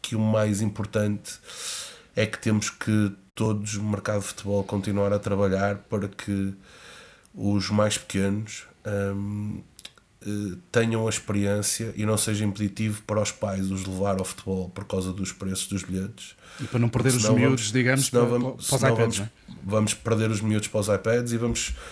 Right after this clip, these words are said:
Speaker 1: e nunca lhes vamos mostrar o divertido que é ir a um estádio. E acho que isso é crítico, mesmo nos grandes, eh, eventos e no, ou nos pequenos, nos grandes jogos ou nos pequenos.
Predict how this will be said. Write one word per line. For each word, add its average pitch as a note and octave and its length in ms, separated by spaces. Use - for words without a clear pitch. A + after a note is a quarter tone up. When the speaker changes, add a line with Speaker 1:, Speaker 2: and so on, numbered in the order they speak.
Speaker 1:
e G#2+ 80
nunca B2+ 320
lhes A2+ 140
vamos A2+ 260
mostrar A#2 420
o A2 80
divertido A2 460
que - 140
é - 20
ir G2+ 100
a G2+ 40
um G2+ 40
estádio. - 400
E G2+ 80
acho F#2+ 160
que A2 120
isso - 200
é F#2+ 240
crítico, A2+ 600
mesmo G#2+ 420
nos G2+ 500
grandes, G2 640
eh, F#2 320
eventos F#2+ 440
e F#2 120
no, F2+ 140
ou F#2 180
nos A#2+ 160
pequenos, A2+ 640
nos G2+ 120
grandes G2+ 240
jogos G2+ 280
ou G2+ 60
nos G2 140
pequenos. G#2 420